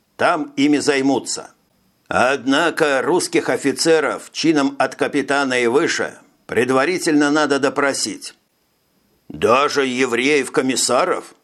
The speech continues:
«Да, если имеет высокий чин или сдался добровольно. Можете даже отправить их в тыл. Всё равно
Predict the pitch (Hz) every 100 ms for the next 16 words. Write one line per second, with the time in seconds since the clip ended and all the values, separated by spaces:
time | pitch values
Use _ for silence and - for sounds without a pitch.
0 | _ _ _ _ _ _ - 87 127 147
1 | 139 120 101 92 98 135 160 135 139 139
2 | 156 143 127 131 160 147 143 113 - 170
3 | 151 92 - - 143 143 110 147 143 147
4 | 127 131 135 139 135 110 95 - - _
5 | _ _ _ _ - 87 180 175 160 147
6 | 135 143 156 151 135 - 139 156 139 139
7 | 131 - - 160 113 76 - _ _ _
8 | _ - 131 147 165 165 175 127 76